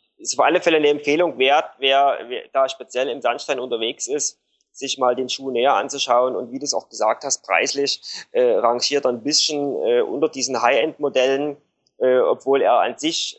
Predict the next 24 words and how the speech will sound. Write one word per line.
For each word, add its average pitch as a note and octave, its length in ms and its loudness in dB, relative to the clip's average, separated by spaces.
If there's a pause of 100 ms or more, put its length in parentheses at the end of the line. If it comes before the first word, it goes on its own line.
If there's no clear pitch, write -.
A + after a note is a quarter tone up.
(140)
als - 260 -4
Schuh D3+ 320 -6
mit C3+ 120 -2
seinen B2+ 160 2
Eigenschaften C#3+ 640 -2 (260)
den A#2+ 100 -8
anderen C3+ 420 -2
Schuhen C#3 280 -6
in B2 140 -2
nichts C#3+ 260 -6
nachsteht. C#3 600 0 (380)
Aber A#2+ 140 2
man B2 140 0
kriegt C#3+ 240 -8
ihn C3 100 -6
halt B2 340 0
als - 420 0
unverkäufliche C3 800 -4
Verkaufsempfehlung B2 960 -2
für, A#2+ 140 -2
für - 220 -20
zwanzig B2 400 -4
Euro A2+ 240 -2
weniger. C3+ 600 2